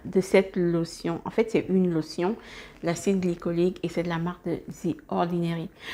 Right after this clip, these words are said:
Lorsque je vous avais vanté les mérites de ce produit-là, c'était dans l'objectif de vous dire qu'il est possible d'en finir avec les taches, les points noirs, l'hyperpigmentation sur la peau.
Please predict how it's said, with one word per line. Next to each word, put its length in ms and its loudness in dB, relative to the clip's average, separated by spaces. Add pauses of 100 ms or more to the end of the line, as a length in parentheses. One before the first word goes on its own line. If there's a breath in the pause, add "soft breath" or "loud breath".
Lorsque 280 8
je 100 8
vous 200 6
avais 340 2
vanté 680 4
les 160 6
mérites 380 2
de 80 2
ce 160 -4
produit-là, 680 -2 (380 loud breath)
c'était 320 6
dans 280 8
l'objectif 1080 0
de 180 2
vous 220 4
dire 400 -2
qu'il 180 2
est 100 4
possible 840 0
d'en 200 2
finir 420 0
avec 220 -4
les 140 -2
taches, 520 -2 (320 loud breath)
les 140 2
points 340 4
noirs, 540 4
l'hyperpigmentation 1200 -2
sur 260 -12
la 140 -6
peau. 180 -14